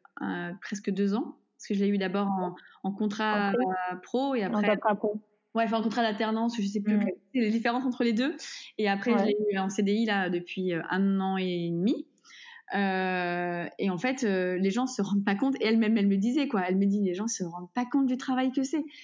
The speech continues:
Speaker 1: Parce que tu vois, moi, je travaille, elle, elle a du travail aussi. Avant, j'avais
Speaker 2: Mhm.
Speaker 1: même une stagiaire. Euh, et en fait, c'est vrai que c'est hyper chronophage parce qu'il y a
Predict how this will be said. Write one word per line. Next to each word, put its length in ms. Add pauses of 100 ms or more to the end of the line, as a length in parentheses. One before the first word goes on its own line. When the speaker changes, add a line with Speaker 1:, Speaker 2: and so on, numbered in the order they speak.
(140)
Speaker 1:
Parce 100
que 80
tu 60
vois, 200
moi, 140
je 60
travaille, 340 (160)
elle, 80
elle 120
a 60
du 120
travail 360
aussi. 280 (420)
Avant, 180
j'avais 180
Speaker 2:
Mhm. 40
Speaker 1:
même 140
une 140
stagiaire. 600 (540)
Euh, 1080 (460)
et 20
en 80
fait, 200
c'est 180
vrai 240
que 100
c'est 200
hyper 360
chronophage 420
parce 180
qu'il 160
y 60
a 120